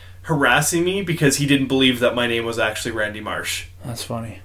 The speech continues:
Speaker 1: Oh, it was not at the time. It is now. <laughs>
Speaker 2: So, yeah, for this week, uh, we're gonna talk about moving to a new town, making new friends, and how you make them. 'Cause when Randy and I first met,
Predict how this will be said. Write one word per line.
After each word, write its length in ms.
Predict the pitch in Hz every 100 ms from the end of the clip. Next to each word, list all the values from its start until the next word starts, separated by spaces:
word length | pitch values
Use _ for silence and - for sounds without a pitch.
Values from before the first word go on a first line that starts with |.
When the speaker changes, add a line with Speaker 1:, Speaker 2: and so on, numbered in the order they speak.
| -
Speaker 1:
Oh, 380 | 127 117 110 104
it 120 | 123
was 560 | 123 117 113 110 - -
not 360 | 131 143 180
at 100 | 185
the 80 | 170
time. 440 | 156 165 180 143 131
It 100 | 139
is 160 | 127
now. 340 | 127 107 - 190 - - - -
<laughs> 80 | 156 - - - - - - - - - - - -
Speaker 2:
So, 160 | 185
yeah, 240 | 185 180 147
for 160 | 175
this 220 | 202 -
week, 220 | 165 151 156
uh, 280 | 151 147 139 135 -
we're 160 | 151 151
gonna 160 | 160
talk 280 | 151 160 151
about 420 | 156 147 143 139 - -
moving 460 | 135 147 175 190 180
to 160 | 180
a 60 | 160
new 160 | 151
town, 420 | 143 131 131 208 - - - -
making 340 | 135 143 143 143
new 100 | 135
friends, 500 | - 131 160 180 -
and 560 | 123 131 131 131 131 - - - -
how 180 | - 139
you 140 | 147
make 180 | 143 123
them. 240 | - - - -
'Cause 420 | 135 131 123 - - - - -
when 460 | 135 135 131 123 120
Randy 320 | 143 151 143
and 100 | 139
I 220 | 135 127
first 500 | - - - 127 -
met, 400 | 175 220 131